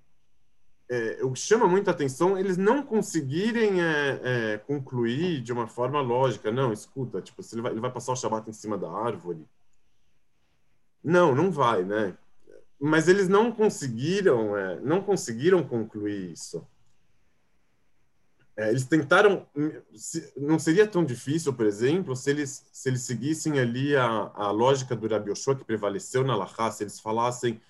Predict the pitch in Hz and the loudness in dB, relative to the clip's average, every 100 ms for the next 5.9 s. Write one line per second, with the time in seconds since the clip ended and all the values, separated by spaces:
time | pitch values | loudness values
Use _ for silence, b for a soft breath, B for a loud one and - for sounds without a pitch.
0 | b b _ - 113 139 160 127 123 151 | b b _ -8 0 2 4 2 2 2
1 | 175 170 143 127 _ _ _ _ - 113 | 2 -2 -8 -10 _ _ _ _ -8 -6
2 | 113 107 113 151 160 143 131 _ 160 185 | -6 -8 -4 2 2 2 -2 _ 0 2
3 | 214 165 131 _ _ _ _ _ - 196 | 2 0 -2 _ _ _ _ _ 0 2
4 | 190 147 123 95 120 135 117 113 110 113 | 2 2 0 -2 4 4 4 0 2 2
5 | 117 110 107 - 107 - 117 107 90 | 0 -4 -4 -6 -10 -6 0 0 0